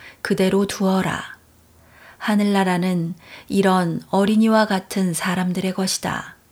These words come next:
하고 말씀하셨다. 그리고 그들의 머리 위에 손을 얹어 축복해 주시고 나서 그곳을 떠나셨다. 한 번은 어떤 사람이 예수께 와서,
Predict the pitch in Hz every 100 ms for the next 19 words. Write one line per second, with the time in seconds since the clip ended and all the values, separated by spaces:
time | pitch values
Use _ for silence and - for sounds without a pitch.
0 | _ _ _ _ _ - 196 202 196 180
1 | 185 208 208 196 180 - - - - -
2 | _ _ _ _ _ _ _ - - -
3 | 202 196 185 175 160 - 202 226 214 180
4 | 196 208 185 175 170 156 190 - 240 233
5 | 220 208 190 165 160 - - 247 240 240
6 | 226 - 226 214 185 180 170 147 156 -
7 | - - 185 175 170 180 156 160 202 208
8 | 196 185 - - - - - _ _ _
9 | _ _ _ _ _ _ - 247 233 247
10 | 247 196 - 220 220 214 202 202 196 180
11 | 180 - 233 208 185 - 156 160